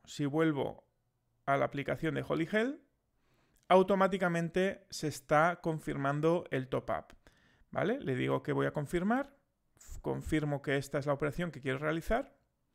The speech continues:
y ahora cuando se me, me pone pending, ¿vale?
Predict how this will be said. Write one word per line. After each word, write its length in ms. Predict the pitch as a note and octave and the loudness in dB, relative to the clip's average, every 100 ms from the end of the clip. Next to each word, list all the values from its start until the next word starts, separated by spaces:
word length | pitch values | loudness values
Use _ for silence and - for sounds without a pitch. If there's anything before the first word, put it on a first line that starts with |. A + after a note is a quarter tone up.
| _ _ _ _ _ _ _ _ _ - | _ _ _ _ _ _ _ _ _ 2
y 100 | D#3 | 6
ahora 320 | F3 F#3+ C#3+ | 8 8 4
cuando 680 | D3 D#3 F3 D#3 B2 - - _ _ _ _ _ _ _ _ _ _ _ _ _ _ | 4 2 4 2 -2 -4 -14 _ _ _ _ _ _ _ _ _ _ _ _ _ _
se 180 | - D3+ | -6 -2
me, 220 | C3+ - - | -2 -4 -4
me 180 | C#3+ | -4
pone 260 | C3 D#3+ E3 | 0 0 2
pending, 580 | E3 G3 G3 G#3+ C4+ D4 _ _ _ _ _ _ _ _ _ _ - | 0 2 2 2 0 -6 _ _ _ _ _ _ _ _ _ _ 0
¿vale? 400 | C3 D3+ A#3 | 2 2 0